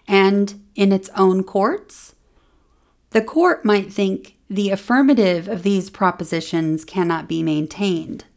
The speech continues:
And if it cannot,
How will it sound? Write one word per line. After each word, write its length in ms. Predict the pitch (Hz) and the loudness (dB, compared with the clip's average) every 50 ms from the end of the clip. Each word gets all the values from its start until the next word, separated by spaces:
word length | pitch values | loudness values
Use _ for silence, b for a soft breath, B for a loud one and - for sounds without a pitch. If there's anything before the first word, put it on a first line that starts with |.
| _ _ _ _ _ _ _ _ _ _ _ _ _ _ _ _ _ _ _ _ _ _ _ _ _ _ _ _ _ _ _ _ _ _ - | _ _ _ _ _ _ _ _ _ _ _ _ _ _ _ _ _ _ _ _ _ _ _ _ _ _ _ _ _ _ _ _ _ _ 0
And 360 | 226 226 226 226 220 220 220 226 - | 2 2 4 4 4 2 2 0 2
if 220 | 226 254 269 - | 2 2 2 2
it 120 | 320 311 - | -2 -4 -2
cannot, 480 | 254 269 240 214 175 165 170 202 - | 0 2 4 4 4 2 2 0 -2